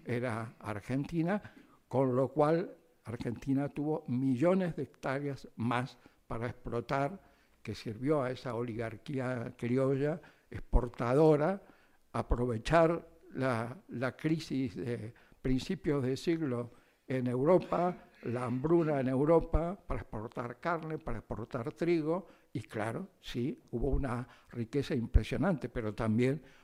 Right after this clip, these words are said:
una desigualdad terrible. Y en ese momento, eh, los... Eh, los, eh, sindicalistas, eh, que, que había muchos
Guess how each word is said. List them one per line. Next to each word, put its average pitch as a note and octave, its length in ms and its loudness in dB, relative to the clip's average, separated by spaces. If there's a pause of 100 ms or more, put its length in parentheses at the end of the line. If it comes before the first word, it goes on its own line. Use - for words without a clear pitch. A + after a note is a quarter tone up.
(140)
una C#3+ 220 2
desigualdad A2+ 800 0 (320)
terrible. C3+ 640 0 (360)
Y A2+ 60 -6
en A2 100 -4
ese C3 220 -6
momento, D3+ 800 0 (380)
eh, B2+ 180 -2
los... A2+ 640 0
Eh, A#2+ 420 -2 (640)
los, C3 480 -2
eh, D3 280 -6
sindicalistas, C#3 1300 0 (320)
eh, C#3+ 500 -4
que, - 120 -20 (100)
que C#3 100 -6
había B2+ 220 -2
muchos C3+ 480 -4